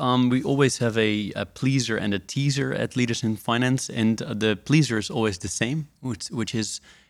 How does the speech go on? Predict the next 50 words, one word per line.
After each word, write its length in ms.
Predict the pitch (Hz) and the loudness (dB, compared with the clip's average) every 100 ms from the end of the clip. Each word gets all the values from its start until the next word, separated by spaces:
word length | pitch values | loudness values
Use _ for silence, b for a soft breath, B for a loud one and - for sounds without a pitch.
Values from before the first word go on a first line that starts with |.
| b | b
do 120 | 120 | -2
you 40 | |
have 120 | 117 | 0
a 100 | 117 | 2
particular 540 | 110 117 - 110 104 101 | 0 -2 -6 -4 -2 -2
book 360 | 90 117 120 | 2 2 2
or 140 | 160 107 | -4 -6
books 460 | 87 107 110 - | 0 0 0 -6
or 180 | - 113 - | -8 -10 0
authors, 640 | 107 110 - 107 104 - - b b b | 2 2 0 -2 -2 -8 -16 b b b
um, 320 | 110 98 98 104 | -6 -4 -2 -2
you 180 | 104 | 0
like, 440 | 104 104 101 - - | 2 2 2 -4 -12
um, 420 | 139 98 98 95 117 | -6 -4 -2 -4 -4
you 100 | 120 | -4
know, 220 | 95 92 - - | -4 -6 -12 -14
the, 140 | 104 | -12
the 160 | 104 101 | -10 -8
books 280 | 104 - | -8 -6
you 60 | 98 | -4
like 140 | 95 | -4
to 80 | 92 | -4
give 280 | 101 135 131 | 0 0 0
to 80 | - | -4
people, 340 | - 117 - 113 | -6 -6 -6 -8
or, 380 | 104 98 98 - _ _ | -6 -4 -6 -8 _ _
you 120 | - | -6
know, 120 | 104 95 | -4 -4
books 280 | 95 104 | -2 -2
that 100 | - | -2
inspire 520 | 98 101 - 107 104 101 | 0 -2 -2 2 4 4
you 340 | 98 98 98 | 2 0 -2
or 320 | 92 95 98 - _ _ | -4 -4 -6 -12 _ _
that 160 | - 98 | -12 -6
you've 160 | 101 - | -4 0
learned 200 | 107 104 | 2 4
a 40 | |
lot 200 | 101 101 | 2 0
from? 220 | - 107 - B B | 0 -2 -2 B B
And 180 | 120 123 | 2 4
maybe 200 | 139 160 | 4 4
I 40 | |
should 180 | 110 107 | 2 -2
first 300 | - 127 - | 0 0 0
ask, 400 | 98 98 - - | -2 -2 -4 -6
do 80 | 113 | -2
you 80 | 107 | 2
like 180 | 104 | 0
to 100 | - | -2
read? 360 | 101 110 95 90 | -4 -2 -4 -8